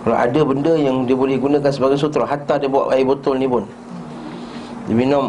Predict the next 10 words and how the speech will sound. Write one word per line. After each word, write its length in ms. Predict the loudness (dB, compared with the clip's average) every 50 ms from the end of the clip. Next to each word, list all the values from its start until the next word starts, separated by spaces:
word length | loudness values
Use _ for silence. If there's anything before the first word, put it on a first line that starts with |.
| -2
Allah, 320 | -2 0 0 0 0 -2 -4
sutrah 360 | -8 -8 -10 -4 -4 -2 -2 -2
letak 160 | -2 -2 -4 -4
depan. 220 | -2 -6 -6 -6 -8 -8 -12 -14 -14 -14 -14 -14 -14 -14 -14 -14 -14 -14 -14 -14 -14 -14 -14 -14 -14 -14 -14 -14 -14 -14 -12 -12 -12 -14 -14 -14 -14 -14 -14 -14 -14 -14 -14 -14 -14 -14 -14 -14 -14 -14 -14 -14 -14 -14 -14 -14 -14 -14 -14 -12 -14 -12 -10 -10 -10 -8 -2
Okey, 160 | 0 0 0 0 -2 -6 -10 -10 -12 -12 -8 -6
letak 200 | 0 0 2 2 2
sutrah 200 | 0 -2 -4 -6 -6 -10 -12 -14 -14 -14 -14 -14 -14 -14 -10
depan 160 | -6 -6 -6 -6 -6
ni. 80 | -8 -12 -12 -14 -14 -14 -14 -14 -14 -14 -14 -12 -12 -12 -12 -12 -12 -12 -12 -14 -14 -12 -4 0
Dia 60 | 2